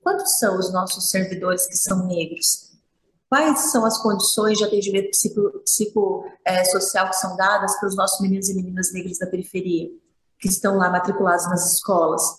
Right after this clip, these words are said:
É dadas as condições de permanência, de atendimento. Então, são várias possibilidades que, através dos requerimentos, que é um dos instrumentos, né, da nossa atuação no legislativo, pode nos ajudar a conhecer pra poder atuar.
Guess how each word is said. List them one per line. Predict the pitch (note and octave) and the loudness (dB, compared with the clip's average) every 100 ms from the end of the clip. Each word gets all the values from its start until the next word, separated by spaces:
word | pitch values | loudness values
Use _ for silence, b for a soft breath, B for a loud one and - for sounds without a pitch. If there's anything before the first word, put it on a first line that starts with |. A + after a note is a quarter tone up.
| b - | b -2
É | |
dadas | F#3 F#3+ G#3+ A3 | 0 2 2 0
as | |
condições | G#3 F#3+ - F#3+ | 0 -2 0 0
de | - | 0
permanência, | F#3+ F3+ E3 F3+ G#3+ G#3 F#3 | 0 0 -2 0 2 2 0
de | F3 | -2
atendimento. | F#3+ F#3 F3 F3+ G#3+ G3+ F3 - B B | 0 -2 -2 -4 0 -2 -4 -16 B B
Então, | G3 A#3 B3+ B3 - | -2 2 2 0 -4
são | - - A3+ A3 | -4 0 2 2
várias | B3 D4 - | 2 2 0
possibilidades | B3 B3 G3+ F#3+ F#3 G3+ A#3+ | -2 0 0 0 2 0 0
que, | G#3 | -2
através | G3+ G3 G3 | 0 2 0
dos | G3 | 0
requerimentos, | G3 G3 F#3 F3+ F3+ | -2 -2 -2 -4 -4
que | - | -2
é | F3+ | 0
um | A3+ | 2
dos | A#3 G#3 | 0 0
instrumentos, | G3 - F3 G3 A3 - - B B - | -6 -8 -6 -4 -2 -2 -4 B B -2
né, | F3+ A3 - - - | 0 0 -4 -14 -2
da | F3 | 0
nossa | F3+ F3+ | 2 0
atuação | F#3 F3+ F3 F#3 F3 | 0 0 0 -2 -2
no | |
legislativo, | F3 E3+ E3 E3 - A#3+ A#3+ G3+ - _ | 0 0 -2 -2 0 2 2 -2 -10 _
pode | - A3 A#3 | 0 2 4
nos | A#3 A#3+ | 4 4
ajudar | C4 D4 A3+ G3+ | 2 2 2 2
a | G#3 | 0
conhecer | - C#4+ D4+ C4+ - A#3 C4+ - | 0 2 2 0 0 0 0 -2
pra | C#4+ | -4
poder | C#4 C4 A#3+ | 0 0 2
atuar. | B3 B3 D#4 D4+ F#3+ - | 0 -2 0 0 0 -4